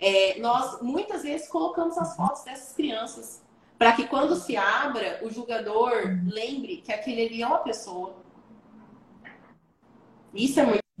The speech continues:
Speaker 1: importante. E eu acho que
Speaker 2: Uhum.
Speaker 1: essa
Speaker 2: E podia ser o filho dele, podia ser sobrinho, podia ser, né, se
Speaker 1: Sim.
Speaker 2: colocar no lugar do outro,
Speaker 1: Sim.
Speaker 2: né, de empatia mesmo, né? E aí a, a,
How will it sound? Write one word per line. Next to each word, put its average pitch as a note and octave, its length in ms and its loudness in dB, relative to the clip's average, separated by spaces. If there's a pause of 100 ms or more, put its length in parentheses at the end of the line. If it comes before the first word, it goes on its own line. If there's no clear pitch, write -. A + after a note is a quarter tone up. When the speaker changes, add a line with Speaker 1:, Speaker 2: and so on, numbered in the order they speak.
Speaker 1:
importante. E3 960 -4
E G3+ 60 10
eu G#3 100 12
acho E3+ 320 8
que F3 100 2
Speaker 2:
Uhum. G3+ 120 2
Speaker 1:
essa - 200 0 (840)
Speaker 2:
E A3 80 10
podia C4+ 480 10
ser - 680 2
o - 80 6
filho - 720 -4
dele, G#3+ 420 0
podia G3+ 280 -4
ser G#3 200 -4
sobrinho, G#3 680 0
podia F#3+ 360 -2
ser, G3 460 -4
né, F#3+ 240 0
se - 60 -14
Speaker 1:
Sim. - 40 -20 (120)
Speaker 2:
colocar G#3+ 480 4
no G#3 80 -6
lugar G#3+ 440 -2
do F#3 160 -10
outro, D#3+ 240 -12
Speaker 1:
Sim. A3 220 8
Speaker 2:
né, G3+ 80 2
de - 80 -10
empatia - 760 -8
mesmo, D#3 180 -18 (760)
né? E3 180 -2 (320)
E F#3+ 120 12 (260)
aí G#3 220 8
a, G3+ 240 12 (220)
a, F3 520 6